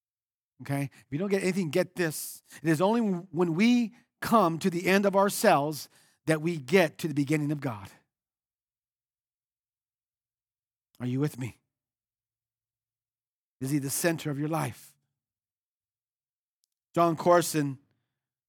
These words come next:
Pastor John Corson, wrote this and said, "It's a great day when a, when a man finally comes to the end of himself and realizes, 'I don't need to go another semi-, go to another seminar or, or call another counselor. I don't need to enroll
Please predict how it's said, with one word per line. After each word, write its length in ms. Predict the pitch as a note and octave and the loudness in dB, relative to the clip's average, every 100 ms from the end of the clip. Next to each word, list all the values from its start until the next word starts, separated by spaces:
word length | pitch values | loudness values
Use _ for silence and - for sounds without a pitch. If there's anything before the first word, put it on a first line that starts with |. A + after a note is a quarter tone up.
| _ _ | _ _
Pastor 260 | - E3 E3 | 2 4 2
John 260 | D3+ E3 D#3 | 2 2 2
Corson, 580 | E3 D#3 - D#3 D3+ - _ _ _ | 2 2 2 -4 -4 -8 _ _ _
wrote 220 | E3 E3+ | 2 4
this 200 | F3 E3 | 2 -2
and 160 | D#3 D3+ | -2 -6
said, 280 | - E3 D3 - | 2 2 2 -4
"It's 180 | E3 - | -4 -2
a 60 | D#3+ | 0
great 400 | F3 G#3 F3+ C#3 | 4 4 2 4
day 300 | F#3+ F#3+ G#3+ | 6 6 6
when 160 | F3+ | 2
a, 140 | E3 D#3 _ - | -2 -6 _ -2
when 120 | D#3 | 0
a 60 | |
man 340 | D#3+ E3+ F#3+ G3+ | 2 4 6 4
finally 360 | - F#3 G#3 | 4 4 4
comes 320 | G3 - G3+ E3 | 0 2 0 2
to 80 | |
the 180 | F3 E3+ | -2 -2
end 220 | F3+ G#3 A3 | 4 4 4
of 80 | |
himself 600 | A3+ A3+ - G#3 F3 F3 - - - | 2 0 2 8 8 8 4 -18 -4
and 180 | D#3+ D#3 | -2 2
realizes, 580 | F#3+ G3+ E3+ E3 F3 F3 | 4 6 6 6 0 4
'I 160 | F3 B3 | 8 10
don't 200 | E4+ C#4+ | 8 6
need 220 | D#4 A#3+ | 6 4
to 60 | |
go 420 | F#3 D3+ B3 G#3+ D#3+ - - | 2 6 8 8 4 -10 -2
another 320 | F3 G#3+ G#3 | 4 6 4
semi-, 480 | D#3+ - A3+ A3+ G#3 - | 0 4 4 4 -2 0
go 140 | E3+ | 2
to 120 | A#3 G#3 | 4 2
another 220 | F#3+ E3 | 2 0
seminar 640 | - B3 A#3+ A#3 A3+ A3+ - - - | 2 4 4 8 10 10 6 -12 0
or, 180 | F#3 | 2
or 160 | F#3+ F3 | 4 2
call 300 | - A3+ G#3+ | 2 2 4
another 200 | F#3+ E3 | 2 -2
counselor. 600 | - A3 A3+ G#3+ A3 A3 - - | 2 6 6 6 0 0 -2 4
I 140 | F3+ B3+ | 12 12
don't 140 | D#4+ | 12
need 200 | C#4+ C#4 | 8 6
to 100 | - | 4
enroll 580 | A3 F#3+ G3+ A#3 G3+ F#3+ | 2 8 12 12 12 6